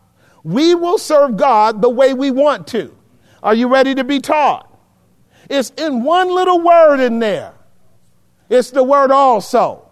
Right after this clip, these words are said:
Literally means in addition to, alongside of,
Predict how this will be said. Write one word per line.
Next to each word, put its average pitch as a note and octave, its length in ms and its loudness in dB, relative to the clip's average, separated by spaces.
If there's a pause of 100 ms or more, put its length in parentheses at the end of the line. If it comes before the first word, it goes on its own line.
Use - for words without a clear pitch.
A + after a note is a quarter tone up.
(1200)
Literally E4 520 0
means D4 380 -4
in D4+ 200 -4
addition B3+ 640 -2
to, D3+ 320 -6 (2000)
alongside D4 1040 0
of, G3 460 0